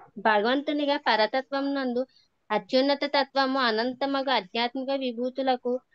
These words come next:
ఆశ్రయము అయిన కారణమున శ్రీకృష్ణుడు ఉద్ధవుడు ఇచ్చట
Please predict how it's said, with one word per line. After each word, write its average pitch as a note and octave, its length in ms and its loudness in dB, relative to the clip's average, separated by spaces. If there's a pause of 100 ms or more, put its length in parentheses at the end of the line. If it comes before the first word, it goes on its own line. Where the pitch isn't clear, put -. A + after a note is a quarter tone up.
(220)
ఆశ్రయము C4+ 760 2
అయిన B3 420 -2
కారణమున B3 680 0
శ్రీకృష్ణుడు B3+ 680 -2
ఉద్ధవుడు B3 560 2
ఇచ్చట B3+ 580 -2